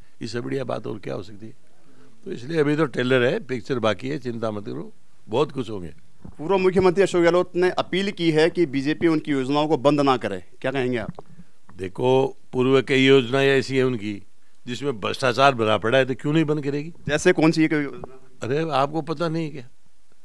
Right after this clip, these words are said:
Speaker 1: सारी योजना हो, चाहे कोई परीक्षा हो, एक मेरे को बता दो आप कि उसमें सही काम हुआ है। पाँच साल में इस प्रदेश को लूट करके एकदम कचरे में डाल दिया, इतना बड़ा नुकसान कर दिया। अग्रणीय प्रदेशों में जाता राजस्थान,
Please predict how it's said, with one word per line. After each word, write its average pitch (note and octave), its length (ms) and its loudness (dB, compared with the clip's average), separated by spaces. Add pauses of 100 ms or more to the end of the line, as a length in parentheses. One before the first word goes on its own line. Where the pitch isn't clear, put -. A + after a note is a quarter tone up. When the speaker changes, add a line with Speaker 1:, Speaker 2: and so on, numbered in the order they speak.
(300)
Speaker 1:
सारी D3+ 440 4
योजना E3 420 6
हो, D3+ 260 8
चाहे D#3 220 4
कोई D#3 200 0
परीक्षा D3+ 440 0
हो, D3+ 360 6
एक E3 240 8
मेरे D#3+ 200 4
को D3 100 2
बता D3 240 4
दो C#3+ 120 4
आप A#2+ 280 6 (440)
कि D#3+ 80 0
उसमें C#3+ 300 -2
सही C3 240 2
काम A#2+ 220 6
हुआ F2+ 180 -4
है। - 300 -12 (920)
पाँच C3+ 300 6
साल B2+ 280 6
में D3 120 2
इस C#3+ 100 -2
प्रदेश B2+ 420 0
को D3 140 2
लूट B2+ 300 -2
करके C#3+ 500 0
एकदम C#3 380 -4 (560)
कचरे C3+ 280 -4
में C#3 140 -2
डाल F#2+ 180 -4
दिया, D#2+ 200 -14 (1160)
इतना F3 280 8
बड़ा E3+ 200 10
नुकसान C#3+ 380 2
कर B2 120 -2
दिया। B2+ 220 0
अग्रणीय C3+ 340 0
प्रदेशों A#2+ 420 -4
में A2+ 100 -6
जाता G#2+ 260 -4
राजस्थान, B2 560 -4